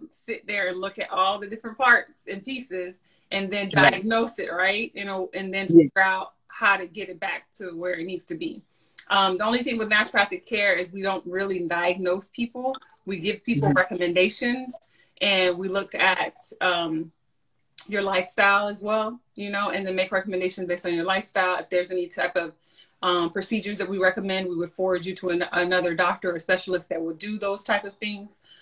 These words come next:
Speaker 1: Um, and so the reality is for me, like I said, I don't do one size fits all. Your blood type matters to me, how you raised, your environment, all that stuff matters to me. And, uh, my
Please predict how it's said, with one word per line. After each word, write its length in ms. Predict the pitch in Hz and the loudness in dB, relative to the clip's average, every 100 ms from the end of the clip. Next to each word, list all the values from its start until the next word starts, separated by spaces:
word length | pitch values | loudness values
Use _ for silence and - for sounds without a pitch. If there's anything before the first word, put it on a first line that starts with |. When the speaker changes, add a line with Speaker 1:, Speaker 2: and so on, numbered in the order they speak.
| _ - | _ -2
Speaker 1:
Um, 460 | 185 180 170 165 - | 2 2 2 0 -2
and 160 | 202 190 | -4 0
so 200 | 214 208 | 2 2
the 160 | 165 220 | 0 6
reality 320 | 226 208 196 | 6 6 -2
is 180 | 190 - | -6 -6
for 200 | 208 180 | -6 -4
me, 420 | 196 202 208 208 | -6 -6 -8 -8
like 140 | 180 180 | -6 -6
I 100 | 170 | -6
said, 220 | 190 165 | -6 -6
I 100 | 170 | -4
don't 180 | 180 185 | -6 -8
do 60 | |
one 180 | 185 175 | -10 -6
size 200 | 185 165 | -2 -2
fits 220 | - - | -4 -4
all. 260 | 180 175 175 | 0 0 0
Your 160 | 170 | -6
blood 260 | 165 180 180 | -4 -4 -2
type 240 | 220 190 | -2 -4
matters 360 | - 185 180 185 | -2 -4 -4 -6
to 80 | 185 | -10
me, 340 | 180 180 180 - _ _ _ - 170 | -8 -8 -10 -16 _ _ _ -8 -2
how 160 | 190 185 | 4 6
you 280 | 202 202 185 | 6 2 2
raised, 600 | 190 196 196 196 190 - | 4 6 4 0 -6 -2
your 100 | 180 | 0
environment, 640 | 175 180 185 190 190 185 - | 2 4 4 4 0 -2 4
all 220 | 208 240 | 6 8
that 220 | 214 196 | 4 0
stuff 300 | - 214 190 | -2 -2 -2
matters 400 | 185 180 180 175 | -2 -4 -4 -8
to 100 | - | -10
me. 260 | 175 175 170 | -8 -6 -6
And, 120 | 170 | -6
uh, 100 | 165 | -4
my 260 | 175 185 | 0 0